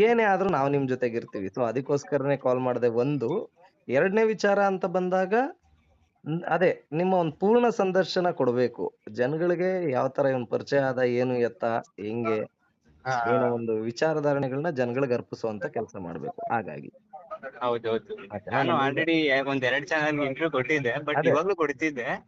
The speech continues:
Speaker 1: ಆ, ನಮ್ಮ
Speaker 2: ಆ.
Speaker 1: ಅಭಿಷೇಕ್ ಇದಾನಲ್ಲ, ಅಭಿಷೇಕ್ ಚಾನೆಲ್‌ಗೆಲ್ಲ ಕೊಟ್ಟಿದ್ದೀರಿ,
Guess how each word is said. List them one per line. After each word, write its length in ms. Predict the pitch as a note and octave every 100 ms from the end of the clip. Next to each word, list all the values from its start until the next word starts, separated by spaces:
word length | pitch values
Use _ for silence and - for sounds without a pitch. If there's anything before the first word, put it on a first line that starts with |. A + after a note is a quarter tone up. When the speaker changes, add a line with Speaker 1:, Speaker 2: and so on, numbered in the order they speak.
| _ -
Speaker 1:
ಆ, 80 | B2+ A#2+
ನಮ್ಮ 200 | A#2+ C#3
Speaker 2:
ಆ. 40 |
Speaker 1:
ಅಭಿಷೇಕ್ 440 | B2+ F3+ F#3+ F#3 -
ಇದಾನಲ್ಲ, 380 | D#3+ D3+ C#3+ D3
ಅಭಿಷೇಕ್ 360 | C3 D3 D3+ -
ಚಾನೆಲ್‌ಗೆಲ್ಲ 460 | C#3+ C#3+ C#3 D3
ಕೊಟ್ಟಿದ್ದೀರಿ, 560 | C#3+ B2 C#3 B2 A#2